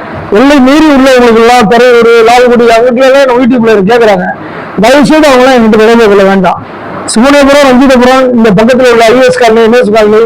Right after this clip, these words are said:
அஹ், டி வி எஸ் டோல்கேட், இந்த ஏரியால உள்ளவங்க மட்டும் நான் சொல்லித் தரதை கடமைப்பட்டிருக்கேன். அதுக்கு ரொம்ப தூரத்துல வரவங்க அதனால வரவும் முடியாது, திருப்பி அவங்க போகவும் முடியாது. அதனால அந்த இது நீங்க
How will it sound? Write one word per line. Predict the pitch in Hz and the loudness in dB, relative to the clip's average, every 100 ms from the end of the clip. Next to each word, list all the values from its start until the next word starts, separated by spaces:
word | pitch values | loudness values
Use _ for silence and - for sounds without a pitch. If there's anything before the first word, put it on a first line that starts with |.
| 226 - - - | -4 -10 -12 -6
அஹ், | 233 233 226 214 208 | -2 2 2 2 0
டி | 262 | 0
வி | 277 | 0
எஸ் | 262 247 | 0 0
டோல்கேட், | 233 226 214 | 0 0 0
இந்த | 233 262 | 2 2
ஏரியால | 262 285 254 | 2 2 2
உள்ளவங்க | 240 226 | 2 0
மட்டும் | 214 254 | 0 0
நான் | 285 - | 0 0
சொல்லித் | 247 208 | 0 0
தரதை | 208 214 | 0 0
கடமைப்பட்டிருக்கேன். | 214 220 196 185 170 170 - - - - | 0 0 0 -2 -2 -4 -10 -14 -12 -4
அதுக்கு | 233 254 247 | 0 2 2
ரொம்ப | 269 294 | 2 2
தூரத்துல | 302 311 294 262 | 2 2 2 2
வரவங்க | 254 247 | 2 2
அதனால | 262 220 240 254 | 2 2 2 2
வரவும் | 220 254 294 | 2 2 0
முடியாது, | 277 294 302 214 - - - - - | 2 0 0 0 -4 -10 -16 -14 -4
திருப்பி | 330 320 | -2 0
அவங்க | 285 254 196 | 0 0 0
போகவும் | 220 254 277 | 0 2 2
முடியாது. | 247 214 190 | 2 2 2
அதனால | 190 214 262 | 0 0 0
அந்த | 214 214 208 190 | 0 2 2 2
இது | 202 277 254 | 2 0 0
நீங்க | 208 214 285 | 0 0 -2